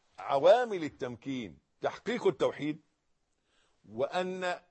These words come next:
أول أسباب تغيير الواقع المرير أن نغير ما بأنفسنا، وأن تغيير ما بأنفسنا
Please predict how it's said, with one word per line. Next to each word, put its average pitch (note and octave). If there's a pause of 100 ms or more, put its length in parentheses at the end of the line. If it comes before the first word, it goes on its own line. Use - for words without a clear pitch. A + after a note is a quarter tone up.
(320)
أول A3+
أسباب E3+
تغيير E3+
الواقع E3+
المرير D3+ (520)
أن D#3+
نغير F3
ما D#3
بأنفسنا، D#3+ (720)
وأن A3
تغيير C4
ما A3
بأنفسنا C#3+